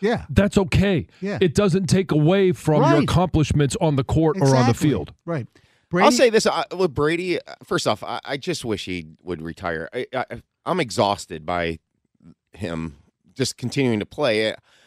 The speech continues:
Speaker 3: I know he's still competitive, and I wouldn't doubt if he goes to the right situation next year that he could potentially win it again. I'm just tired of it. Uh,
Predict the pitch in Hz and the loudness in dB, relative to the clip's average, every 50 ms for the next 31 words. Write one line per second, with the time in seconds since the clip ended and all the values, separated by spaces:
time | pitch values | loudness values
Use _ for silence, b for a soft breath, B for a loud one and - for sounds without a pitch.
0 | b b b b b - 202 220 233 254 254 226 214 202 - - 208 185 - - | b b b b b 0 4 6 6 6 6 6 4 0 0 0 -2 -2 -2 -6
1 | 165 - 147 151 147 147 127 107 98 98 117 123 135 147 156 165 170 190 - 160 | -10 -6 -4 -2 -2 -2 -2 -4 -4 -4 -4 -2 -2 -2 -2 -2 -2 -2 -2 -4
2 | 139 123 143 143 160 160 139 143 135 123 131 113 123 120 131 135 127 - 143 - | -4 -2 0 0 0 -2 -4 -6 -6 -8 -6 -4 -4 -2 -2 -2 -2 -2 -8 -8
3 | - 123 131 143 - - 120 113 110 - - 123 107 101 101 90 - 156 147 - | -6 -4 -4 -4 -4 -4 -6 -6 -6 -6 -8 -8 -6 -6 -8 -8 -10 -16 -20 -14
4 | - 123 - - - - - 156 160 - - 117 107 104 92 90 98 135 143 131 | -14 -10 -10 -10 -12 -10 -10 -8 -8 -8 -8 -12 -12 -12 -12 -10 -10 -10 -8 -8
5 | 92 80 80 76 76 87 76 73 78 - _ _ _ _ _ _ _ _ _ - | -8 -10 -10 -14 -14 -14 -14 -14 -16 -20 _ _ _ _ _ _ _ _ _ -4
6 | 190 226 214 190 160 - - - - 113 110 113 107 95 87 80 76 73 76 69 | -4 -2 -2 -2 -4 -4 -6 -6 -2 -2 0 0 0 -2 -4 -6 -8 -10 -16 -20
7 | - _ _ _ 78 | -20 _ _ _ -20